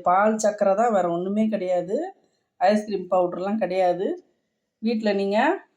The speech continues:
பிள்ளைங்களுக்கு இந்த க-, க-, க-, வெளியே விக்கிற அந்த சாயம் போட்ட ஐஸ்லாம் இல்லாம இப்படி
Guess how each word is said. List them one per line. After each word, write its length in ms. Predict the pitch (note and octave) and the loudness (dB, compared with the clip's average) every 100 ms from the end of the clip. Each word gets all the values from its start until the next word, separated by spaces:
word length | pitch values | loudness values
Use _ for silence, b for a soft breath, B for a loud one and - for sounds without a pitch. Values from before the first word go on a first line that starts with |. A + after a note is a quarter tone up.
| _ _ - | _ _ -6
பிள்ளைங்களுக்கு 540 | G#3+ A3+ A3 G3+ A#3+ F#4+ - | 0 2 2 2 2 2 -2
இந்த 140 | G#3+ G3 | -4 -4
க-, 120 | F3+ | -2
க-, 320 | F#3+ F#3+ F#3 | 0 0 0
க-, 340 | F3+ F#3+ F#3 F3+ | 2 2 4 2
வெளியே 280 | F#3 A3+ A#3+ | 2 0 2
விக்கிற 300 | G3 - F#3+ | 0 0 0
அந்த 160 | F#3 F3 | 0 0
சாயம் 420 | F#3 G3 G3 F#3+ | 2 4 4 0
போட்ட 160 | F3+ F3 | 0 0
ஐஸ்லாம் 380 | E3+ F3 F#3+ | -2 -2 -2
இல்லாம 320 | F3 F3 F3 A3 | 0 0 0 0
இப்படி 240 | F3+ A3 | -2 -4